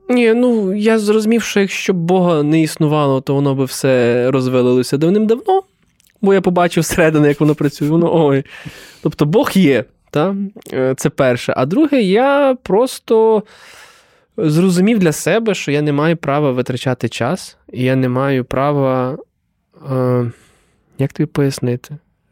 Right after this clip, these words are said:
жити не так, як я хочу. Тобто я, м, маю дорожити собою.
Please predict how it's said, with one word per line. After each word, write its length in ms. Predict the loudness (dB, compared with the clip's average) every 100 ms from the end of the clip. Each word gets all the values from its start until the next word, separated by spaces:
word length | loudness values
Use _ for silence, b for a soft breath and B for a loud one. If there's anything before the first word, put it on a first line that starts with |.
| -6
жити 400 | -2 0 0 0
не 120 | 0
так, 220 | -2 -4
як 140 | -4
я 60 | -4
хочу. 400 | -2 -4 -4 -10 _ _ _ _ _ _ _ _ -10
Тобто 260 | -8 -2
я, 420 | 0 0 0 0 -2
м, 840 | -6 -14 -18 -18 -20 -20 -20 -20 _ _ _ _ _ _ _ -2
маю 320 | 0 2 0
дорожити 960 | 2 0 2 0 0 0 0 -2 -8 -14
собою. 540 | -4 0 2 2 0